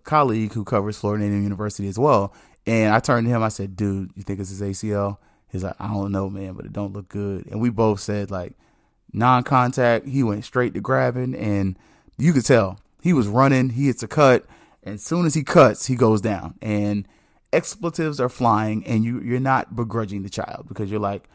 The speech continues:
"Yep, I'm a grown, you're, you're, you're not a child, but I'm, I'm, I'm older than him." <laughs> Um, so the guy is, like,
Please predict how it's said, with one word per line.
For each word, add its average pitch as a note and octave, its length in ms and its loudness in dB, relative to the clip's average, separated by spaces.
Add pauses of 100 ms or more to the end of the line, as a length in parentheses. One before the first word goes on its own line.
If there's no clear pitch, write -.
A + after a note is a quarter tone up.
(280)
"Yep, E3 240 6 (540)
I'm A#2+ 140 -2
a - 20 -2
grown, A2 260 -6
you're, C3+ 140 -2
you're, C3+ 280 -2
you're A2+ 500 -6
not G#2 180 -2
a - 40 -12
child, - 340 -6
but E2+ 160 -14 (160)
I'm, F#2 240 -10
I'm, G2 260 -10
I'm G#2 80 -4
older G2 220 -8
than F#2 60 -8
him." F2+ 160 -8 (140)
<laughs> - 120 -20
Um, E3 580 6 (540)
so B2+ 180 6
the A#2 100 6
guy C3+ 340 8
is, G#2+ 180 2
like, G2 180 -2